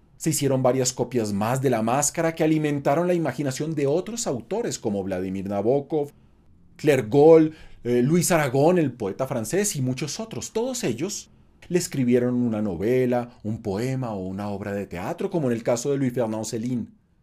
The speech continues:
Cada uno le inventó un nombre distinto, una edad, un amorío. La imaginaron huérfana con el corazón roto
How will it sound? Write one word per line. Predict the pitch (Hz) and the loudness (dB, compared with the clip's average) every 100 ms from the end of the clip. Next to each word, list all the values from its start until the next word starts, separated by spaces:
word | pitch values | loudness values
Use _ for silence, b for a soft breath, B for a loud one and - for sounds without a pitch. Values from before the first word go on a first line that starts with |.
| _ b b | _ b b
Cada | - 160 | -8 -6
uno | 185 196 | -4 -2
le | 196 | -2
inventó | 151 123 110 101 - 120 131 - - | -2 0 -2 -2 -2 -4 -4 -14 -12
un | 82 82 | -10 -8
nombre | 85 80 | -8 -8
distinto, | 80 - 170 170 165 170 b b | -8 -8 -8 -10 -12 -18 b b
una | - 190 156 | -8 -8 -8
edad, | 143 117 160 160 b b | -8 -8 -8 -10 b b
un | 208 | -6
amorío. | - 160 160 196 196 190 185 b b b | -6 -6 -4 0 0 0 -4 b b b
La | 127 | 0
imaginaron | 135 127 120 107 107 | 0 0 -4 -4 -4
huérfana | 98 117 127 127 131 127 127 | -2 0 0 -2 -4 -4 -4
con | 120 | -6
el | 113 | -6
corazón | 110 104 87 110 98 | -6 -8 -6 -10 -10
roto | - 117 139 139 147 143 | -8 -2 -2 -2 -4 -6